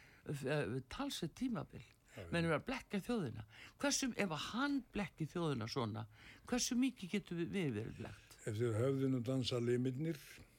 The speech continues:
Speaker 2: er sagt.
Speaker 1: Þetta er spurning um trúverðugleika.
Speaker 2: Já, mér fannst það nú svolítið athyglisverður stjórnmálamaður og svolítið klár. Mér fannst hann fara illa með sinn feril.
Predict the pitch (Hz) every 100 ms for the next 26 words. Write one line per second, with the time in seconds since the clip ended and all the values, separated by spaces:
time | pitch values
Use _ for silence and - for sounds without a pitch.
0 | - _ - _ - 110 - 143 - -
1 | _ - 233 - 180 208 175 160 160 208
2 | 180 147 135 131 135 120 - 107 104 127
3 | 120 113 104 113 110 104 117 107 113 113
4 | 117 110 95 113 110 104 - 123 127 147
5 | 143 143 131 117 107 120 110 104 127 160
6 | 165 120 101 113 117 117 113 135 127 127
7 | 113 - 120 - 127 143 156